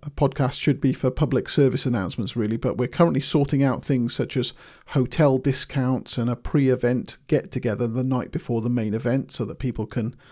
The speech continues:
break the ice before the big day. Details of all of that will go out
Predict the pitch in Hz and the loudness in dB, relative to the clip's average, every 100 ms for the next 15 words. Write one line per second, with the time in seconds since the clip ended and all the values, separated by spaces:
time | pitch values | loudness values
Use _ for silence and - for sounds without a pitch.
0 | - _ - 147 - - 120 123 127 - | -20 _ 2 2 2 0 0 2 0 -2
1 | - - 113 110 127 - 127 110 113 - | -4 0 -2 0 -4 -2 0 0 -2 -8
2 | - - _ - 170 - 156 135 127 - | -20 -20 _ 4 6 8 8 6 2 6
3 | 165 160 139 120 139 110 - - - 127 | 8 8 8 6 4 2 0 -10 -2 0
4 | 110 120 113 120 120 - | 0 0 0 0 -2 -8